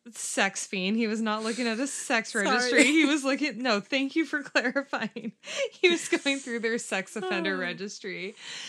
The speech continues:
Speaker 1: And he comes across a man named Raymond Moody. And Raymond was a convicted sex offender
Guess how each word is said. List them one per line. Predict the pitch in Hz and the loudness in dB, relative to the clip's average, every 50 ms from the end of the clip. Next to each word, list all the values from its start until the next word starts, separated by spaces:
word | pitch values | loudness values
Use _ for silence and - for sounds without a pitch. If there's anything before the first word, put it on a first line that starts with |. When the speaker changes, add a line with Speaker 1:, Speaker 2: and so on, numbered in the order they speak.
| - - - - - - | -12 -14 -16 -16 -6 -2
Speaker 1:
And | 247 240 233 233 233 220 - - - | 0 2 2 2 0 -2 -6 -10 -10
he | - 220 202 254 254 269 | -10 -6 -4 -2 -2 -2
comes | - - 311 254 262 247 269 | -2 -2 -2 -2 -2 -2 -2
across | 277 269 - 247 208 190 190 196 - - | -4 -4 -2 0 2 2 2 0 0 -4
a | - 208 | -4 -2
man | 196 190 185 185 185 | 0 0 0 0 0
named | 196 196 190 190 185 | 0 -2 -2 -4 -4
Raymond | 175 170 165 170 170 170 170 165 160 | -2 -2 -2 -2 -4 -4 -6 -6 -6
Moody. | 160 170 160 151 156 143 - 190 196 180 - - - - _ _ _ _ _ _ _ _ _ _ _ - - | -6 -8 -8 -8 -10 -10 -10 -12 -12 -14 -14 -20 -20 -20 _ _ _ _ _ _ _ _ _ _ _ -8 -2
And | 214 208 196 190 180 180 - - | 0 2 4 4 2 2 -2 -2
Raymond | 190 196 196 196 202 202 208 214 233 - - - - | 0 2 2 2 2 2 2 0 0 -4 -6 -8 -8
was | 214 190 190 190 196 208 208 - | -4 0 2 2 2 0 -2 -4
a | - - | -6 -4
convicted | - 233 226 214 208 196 - 269 277 254 | -2 -2 -2 -2 -2 -4 -4 -6 -8 -6
sex | - - 196 190 - - | -4 -4 -4 -4 -6 -8
offender | 214 185 - 190 180 175 175 180 175 175 175 175 - | -10 -6 -4 -4 -4 -2 -2 -2 -2 -2 -2 -4 -6